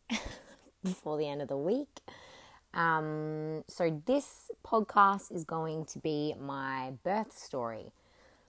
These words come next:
<clears throat> Excuse me. So the request for this was actually quite a lot of you that were wanting to know about my birth story, which I'm more than happy to, to tell. Um, and then I did do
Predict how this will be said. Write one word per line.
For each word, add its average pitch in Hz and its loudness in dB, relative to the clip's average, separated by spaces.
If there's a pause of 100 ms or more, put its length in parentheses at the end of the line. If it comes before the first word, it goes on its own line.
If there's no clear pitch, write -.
(180)
<clears throat> - -2
Excuse 233 8
me. 131 -8
So 151 2
the 160 0
request 160 2
for 220 4
this 151 -2
was 135 -6
actually - -6
quite 147 -2
a 135 -4
lot 135 -2
of 147 -6
you 107 -6
that 113 0
were 131 -4
wanting 123 -6 (120)
to - -8
know 120 -6
about 113 0
my 123 -4
birth 123 -4
story, 277 -10
which 226 -8
I'm 175 -4
more 208 -4
than 180 -8
happy 160 -10
to, 156 -8 (360)
to 160 -6
tell. 214 0 (720)
Um, 160 2 (100)
and 175 2
then 175 4
I 170 6
did 185 2
do 220 4